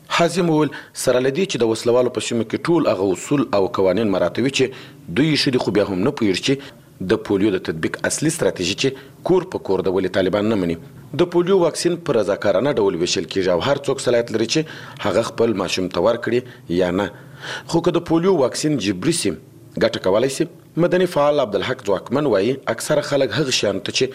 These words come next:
په زور یې بغاړه نه ږدي. ښاغلي ځواکمن د خلکو نه غوښتنه وکړه چې خپل ماشومان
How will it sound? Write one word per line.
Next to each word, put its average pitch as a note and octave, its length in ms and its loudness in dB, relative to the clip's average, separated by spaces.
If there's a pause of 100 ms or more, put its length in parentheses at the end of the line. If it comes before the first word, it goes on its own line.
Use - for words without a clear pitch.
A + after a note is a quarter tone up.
(280)
په G2+ 100 0
زور B2 300 2
یې G#2+ 160 0
بغاړه F2+ 240 0
نه G2 260 2
ږدي. E2 180 -2 (480)
ښاغلي F#2 280 0 (100)
ځواکمن G#2+ 420 0 (220)
د - 100 -4
خلکو G2 200 0
نه E2+ 180 -2
غوښتنه C#3+ 240 0
وکړه D3+ 260 -2
چې D3+ 80 -2 (380)
خپل A2+ 260 2
ماشومان G#2+ 480 -2